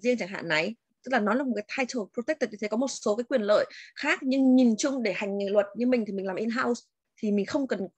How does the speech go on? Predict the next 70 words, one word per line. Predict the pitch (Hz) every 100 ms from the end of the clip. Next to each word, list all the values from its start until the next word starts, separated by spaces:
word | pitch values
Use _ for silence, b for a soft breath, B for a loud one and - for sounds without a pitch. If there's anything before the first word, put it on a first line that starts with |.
| -
có | 175
cái | 202 202
bằng, | 233 196 170 190
mình | 196
không | 285 269
cần | 240
cái | - 233
title | 226
đó, | 175 151 214
thì | 226
hầu | 214
như | 226
mọi | 240
người, | 196 196 180
rất | - -
phần | 240
lớn | 190 214
mọi | -
người | 190
đi | 196
làm | 208 185
việc | 190 180 _ B B B
luật, | 208 -
đi | 240
làm | 233 220 202
luật | 202 -
như | 220
mình, | 202
nhất | 185
là | 269
làm | 208
in-house | 202 233 226 220
như | 214
mình | 180 175
thì |
họ | 214 -
gọi | 180
là | 175
jurist | 233 285 403 302
thôi. | 262 - B _ _ -
Thì | 226 226 220
thực | 247
ra | 208 254 254
ngành | 240 220
luật | 208 202
ở | 160
đâu | 196 247
cũng | 247
là | 269
một | 208
ngành | 202
mình | 180
thấy | 190
rất | 277
là | 254
bảo | 196 -
thủ, | 247 - - _ _ _ _ _ _ _ _
bao | 240 254
giờ | 233
họ | 190
cũng | 190
sẽ | -
ưu | 240
tiên | - 247 233
cái | 196
người | 208 240 190
của |
nước | 175 262
họ | 262 226 -
trước. | 294